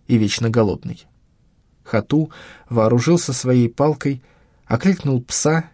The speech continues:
и пошел по каменистой тропинке, сбегавшей к отрогам западных гор. Старик хотел найти целебный корень,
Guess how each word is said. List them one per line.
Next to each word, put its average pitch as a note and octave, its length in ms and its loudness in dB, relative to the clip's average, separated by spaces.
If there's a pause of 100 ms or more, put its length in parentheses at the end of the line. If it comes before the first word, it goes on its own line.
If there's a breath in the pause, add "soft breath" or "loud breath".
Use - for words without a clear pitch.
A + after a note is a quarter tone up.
и E3 100 -4
пошел C3 420 -2
по - 180 -6
каменистой A#2+ 800 0 (160)
тропинке, - 680 -6 (640)
сбегавшей A#2+ 880 0
к - 80 -6
отрогам A#2 420 0
западных G#2+ 540 -2
гор. - 300 -12 (1120)
Старик E3 380 0
хотел D3 280 0
найти C3 320 0
целебный C3 500 0
корень, - 420 -2